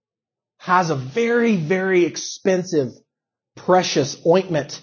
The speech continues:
like perfume, an oily perfume, and comes behind Jesus,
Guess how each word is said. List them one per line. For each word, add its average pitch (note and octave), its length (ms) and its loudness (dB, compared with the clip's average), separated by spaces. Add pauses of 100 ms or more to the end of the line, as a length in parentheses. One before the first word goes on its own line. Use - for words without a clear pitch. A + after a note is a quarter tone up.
(140)
like C3+ 220 -6
perfume, E3 560 0
an B2 160 -4
oily D#3+ 420 4
perfume, D3 720 -4 (1300)
and D3 140 2
comes G3+ 300 2
behind F3+ 500 2
Jesus, G3 680 -2